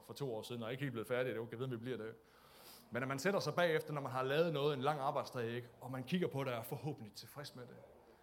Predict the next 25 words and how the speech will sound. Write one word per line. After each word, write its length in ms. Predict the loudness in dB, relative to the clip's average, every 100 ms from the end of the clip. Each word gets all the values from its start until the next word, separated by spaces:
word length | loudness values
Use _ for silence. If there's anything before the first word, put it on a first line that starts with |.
| -10
Jeg 80 | -6
så 100 | -2
billedet 380 | 0 0 -2
fra 120 | -2 -2
jer 240 | 0 -2
i 80 | -2
går, 200 | 0 0
Else 200 | 0 -4
Marie 220 | -2 -2
og 60 | 0
Jos. 300 | -2 -4 -8
I 40 |
har 80 | -8
fået 160 | -6
en 60 | -6
helt 200 | -6 -4
gavl 380 | -2 0 -2 -6 -12 -20 -18 -10
med 100 | -2
nye 200 | 0 2
vinduer, 340 | 2 0 -2
I 80 | -4
ikke 120 | -6
ser 120 | -8
fantastisk 500 | -8 -8 -8 -8 -10
ud. 140 | -10